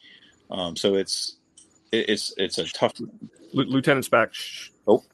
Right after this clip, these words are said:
Speaker 1: hey, boss.
Speaker 2: Sure.
Speaker 1: Good to see you. Look great. That's a great camera angle, sir.
Speaker 2: It's the, your, your, your lighting is impeccable, Lieutenant.
Speaker 1: <laughs> Um,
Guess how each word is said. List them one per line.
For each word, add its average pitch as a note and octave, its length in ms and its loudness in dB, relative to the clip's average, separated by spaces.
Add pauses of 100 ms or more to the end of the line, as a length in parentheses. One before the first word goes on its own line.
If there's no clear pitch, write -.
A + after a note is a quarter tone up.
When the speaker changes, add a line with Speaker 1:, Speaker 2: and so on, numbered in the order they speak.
(500)
Speaker 1:
hey, A#2+ 100 6
boss. A2 380 4
Speaker 2:
Sure. C3+ 120 -4
Speaker 1:
Good B2+ 220 0
to A2 80 -8
see B2 160 0
you. A2+ 100 4
Look A2+ 180 0
great. A2+ 300 4 (180)
That's A2 140 -4
a B2+ 40 -8
great B2+ 220 2
camera G2+ 300 -4
angle, F2 180 -6
sir. F#2+ 240 -4 (1000)
Speaker 2:
It's A2 220 -4
the, C#3+ 160 0
your, C3+ 200 0
your, C#3 180 2
your D3 160 6
lighting D3 280 8
is B2+ 140 2
impeccable, A#2+ 520 2 (120)
Lieutenant. A2+ 500 -2
Speaker 1:
<laughs> - 80 -20 (1400)
Um, G#2 400 4